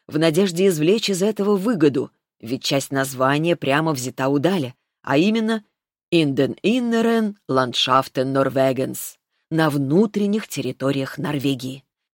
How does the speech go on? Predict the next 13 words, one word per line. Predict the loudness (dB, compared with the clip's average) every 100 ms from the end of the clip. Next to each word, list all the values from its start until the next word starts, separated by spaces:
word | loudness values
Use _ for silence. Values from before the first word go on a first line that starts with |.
| _ -8
Местами | -6 -4 -4 -2 0
описания | -2 -4 -4 -6 -6 -6 -6
с | -6
длинными | -2 0 0 -2 -4
пассажами | -6 -4 -2 -2 -2 -4
о | -4
том, | 0 2 2 -2 _ _
что | -8 -2 0
в | -2
старинных | -2 0 2 0 -2
зданиях | -4 -2 -2 -4 -6
и | -8
предметах | -10 -6 -2 -2 -4